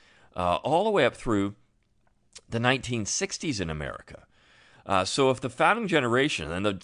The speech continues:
subsequent generations believed that somehow the First Amendment applied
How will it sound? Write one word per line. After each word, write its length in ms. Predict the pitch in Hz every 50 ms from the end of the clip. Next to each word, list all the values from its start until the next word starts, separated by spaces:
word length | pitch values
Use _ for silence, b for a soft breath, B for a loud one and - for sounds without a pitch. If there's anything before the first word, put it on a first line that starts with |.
| - _
subsequent 500 | - - - 165 180 - - 151 127 92
generations 560 | 85 101 92 85 82 80 76 76 - 78 78 -
believed 400 | - 113 110 120 147 165 165 113
that 100 | 85 -
somehow 460 | - - 175 190 196 175 165 151 -
the 100 | 85 -
First 360 | - - 160 165 160 - -
Amendment 320 | 98 113 131 131 107 82
applied 640 | 78 - - - 123 127 143 123 76 62 64 65 -